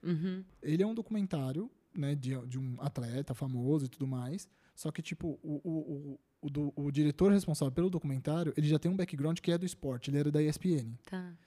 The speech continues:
Speaker 2: E você, assim, nesse meio, você acha que dá pra fazer uma, você sair de um, de um documentário mega pessoal, mega intimista,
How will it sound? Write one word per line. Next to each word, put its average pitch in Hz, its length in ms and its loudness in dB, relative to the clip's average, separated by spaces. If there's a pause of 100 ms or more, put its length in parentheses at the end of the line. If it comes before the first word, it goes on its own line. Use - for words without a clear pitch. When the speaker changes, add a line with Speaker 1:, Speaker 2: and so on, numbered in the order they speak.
(160)
Speaker 2:
E 147 120 0
você, 151 320 4
assim, 185 200 0 (100)
nesse 160 420 2
meio, 135 320 2
você 160 140 -2
acha 170 140 0
que 170 80 0
dá 160 160 4
pra 151 160 2
fazer 131 320 2
uma, 123 300 -4 (160)
você 143 220 -2
sair 147 300 2
de 160 60 2
um, 143 140 0 (120)
de 139 100 -6
um 143 160 2
documentário 135 680 0 (580)
mega 156 460 0 (640)
pessoal, 143 380 2
mega 143 280 -2
intimista, 143 520 -4